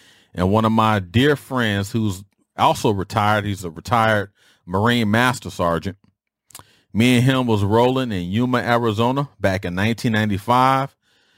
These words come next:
and, uh, we had a situation with a vehicle driving to Mexico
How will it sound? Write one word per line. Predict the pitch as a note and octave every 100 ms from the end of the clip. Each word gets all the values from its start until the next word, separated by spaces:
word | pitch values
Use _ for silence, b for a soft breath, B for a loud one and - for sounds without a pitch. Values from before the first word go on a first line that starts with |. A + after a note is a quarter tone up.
| _ _ -
and, | F#2+ F#2 F2
uh, | E2+ E2+
we | G#2
had | A2 G2+
a | -
situation | C#3+ C3+ B2+ A#2+ A2+ A2
with | G2
a | F2+
vehicle | F#2+ C3 C3 C#3+
driving | B2 G#2+ A2+ A#2 A#2+
to | -
Mexico | G2+ G#2 G2 - E2 D2+ -